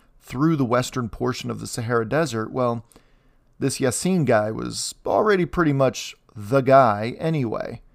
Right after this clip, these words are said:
So he slid right into position at the top. And the Almoravids should have been thankful for his leadership too, because he would oversee some serious steps forward throughout the ten fifties. This was a dangerous decade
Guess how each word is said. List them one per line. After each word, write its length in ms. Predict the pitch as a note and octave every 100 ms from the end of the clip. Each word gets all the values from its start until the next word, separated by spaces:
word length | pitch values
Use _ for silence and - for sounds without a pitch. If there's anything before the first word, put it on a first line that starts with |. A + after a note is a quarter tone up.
| _ _ _ _
So 160 | - C3
he 160 | B2 C#3
slid 540 | - - C3+ E3+ F3+
right 240 | E3 E3
into 160 | D#3 D3+
position 520 | - B2+ C#3 C3 A#2
at 120 | A2
the 60 | -
top. 420 | - A#2+ - - - _ _ _ _ _ _ _
And 160 | C3 B2+
the 60 |
Almoravids 840 | A#2+ A#2+ C#3+ F3+ B2 A2+ A2 G2+ - -
should 220 | - D3
have 80 | B2+
been 140 | A#2+
thankful 400 | G#2 D3 - A#2
for 160 | - -
his 160 | B1+
leadership 560 | B2 C#3+ A#2+ G#2 - -
too, 200 | F3 C3+
because 320 | A#2+ A#2+ G#2+
he 120 | D3+
would 240 | D3+ C#3+ - - - -
oversee 560 | E3 F3 F3+ - D3+
some 280 | C#3+ - A2
serious 760 | - - - F3+ D3 A2 G#2+
steps 420 | - - A#2+ - -
forward 600 | - D#3+ A#2+ G#2+ A2 - - _ _
throughout 360 | - B2+ A2+
the 80 | -
ten 260 | A#2 A#2+ A2
fifties. 640 | - D3+ - - - - _ _ _ _ _ _ _ -
This 300 | C3+ F#3+ -
was 160 | A3+
a 60 | G#3
dangerous 680 | C3+ G#2+ B2+ C3+ C#3 C3+ -
decade 760 | A2+ B2+ A#2 - - - -